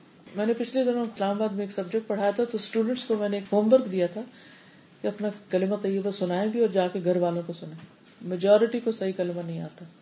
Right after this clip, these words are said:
حالانکہ یہ بنیاد ہے اسلام کی۔ تو ہم سب بھی ذرا اپنے آپ کو چیک کر لیں، کل ذرا سنائیے گا مجھے۔ تو گواہی جو ہوتی ہے وہ صرف زبان سے نہیں ہوتی،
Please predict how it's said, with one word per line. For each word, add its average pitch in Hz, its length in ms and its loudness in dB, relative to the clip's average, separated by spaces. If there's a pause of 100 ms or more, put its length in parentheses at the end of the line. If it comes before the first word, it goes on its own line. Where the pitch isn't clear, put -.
حالانکہ 196 420 -4
یہ 196 80 0
بنیاد 170 560 0
ہے 170 100 -4
اسلام 160 420 -12
کی۔ - 100 -18 (560)
تو 190 180 -2
ہم 202 100 2
سب 233 220 0
بھی 208 180 -2
ذرا 190 260 2 (480)
اپنے 180 260 -4
آپ 170 200 -2
کو 170 60 -6
چیک 175 320 -6
کر 170 120 -6
لیں، 180 140 -8 (840)
کل 202 260 2
ذرا 175 180 -2
سنائیے 165 460 -6
گا 170 100 -6
مجھے۔ 170 220 -14 (400)
تو 294 160 4
گواہی 226 340 8
جو 302 100 8
ہوتی 294 180 2
ہے 311 40 6
وہ 294 80 4
صرف 277 280 2
زبان 190 360 2
سے 208 120 -4
نہیں 196 260 -2
ہوتی، 185 360 -4